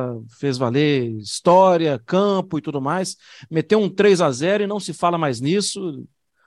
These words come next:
Volta aí depois que a gente conversa. É, eu acho que to-, que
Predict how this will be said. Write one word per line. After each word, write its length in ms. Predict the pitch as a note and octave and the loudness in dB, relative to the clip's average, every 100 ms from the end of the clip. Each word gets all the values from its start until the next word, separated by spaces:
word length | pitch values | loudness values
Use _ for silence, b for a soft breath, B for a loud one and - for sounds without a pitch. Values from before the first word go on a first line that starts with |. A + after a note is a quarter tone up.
| _ | _
Volta 400 | A#2 D3+ G3+ F#3+ | 0 4 4 4
aí 180 | E3+ D#3+ | 4 4
depois 360 | E3+ - D#3+ D#3+ | 4 2 0 0
que 80 | E3 | -4
a 20 | |
gente 100 | D#3 | -6
conversa. 480 | E3+ A#2+ G2 - A2+ - B B B | -8 -8 -8 -12 -16 -20 B B B
É, 420 | - D#3 D3+ C#3+ C#3 C3 C3 F3 | 0 4 4 4 2 -2 -4 2
eu 300 | G3+ G3 F3 | 4 6 4
acho 400 | G#3 - - G#3+ | 0 -2 -8 -10
que 180 | G#3+ | -12
to-, 240 | G#3+ A3 G3+ | -10 -10 -12
que 580 | - F3+ E3+ E3 D3+ | -10 -4 0 0 0